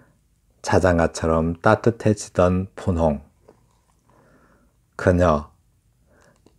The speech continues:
마지막 밤에 파랗게 언 동생 손가락을 털실로 품은 걸까요? 반쯤 접힌 엽서를 펼치듯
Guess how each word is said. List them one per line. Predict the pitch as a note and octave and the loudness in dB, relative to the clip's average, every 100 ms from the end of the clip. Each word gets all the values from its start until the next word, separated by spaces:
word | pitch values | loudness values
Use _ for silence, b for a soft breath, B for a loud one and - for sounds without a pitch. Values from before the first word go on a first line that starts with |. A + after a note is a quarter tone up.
| _ - | _ 0
마지막 | F#2 F2 G2 F#2+ - | 2 4 4 2 2
밤에 | - F2+ F2 F2 | 0 2 2 2
파랗게 | - - B2 A#2 - A#2+ | 0 -2 0 0 0 4
언 | F#2+ F2 F2+ | 4 4 0
동생 | - F2+ E2+ - E2 | -4 -6 -4 -4 -4
손가락을 | E2+ A2+ G2 G2+ F2+ D#2 C#2+ C#2+ - _ _ _ b b b b b - | -2 -2 0 2 2 2 -2 -8 -12 _ _ _ b b b b b -6
털실로 | - F#2 - F2+ E2 D#2+ E2+ | -2 0 0 2 4 4 2
품은 | - A2+ A2+ | 0 4 4
걸까요? | G#2 E2+ - D#2+ D2+ C#2+ - _ _ _ _ _ _ _ _ b b b b b b b b b _ - | 2 -2 0 2 2 0 -6 _ _ _ _ _ _ _ _ b b b b b b b b b _ -8
반쯤 | - F2+ F2 A#2+ A#2+ | -2 0 2 4 4
접힌 | G2+ - - G#2+ | 2 0 2 2
엽서를 | F2+ - - F2 G2 | 2 0 2 2 2
펼치듯 | - F#2+ - - F2+ D2 - | 0 -4 -4 -6 0 -2 -2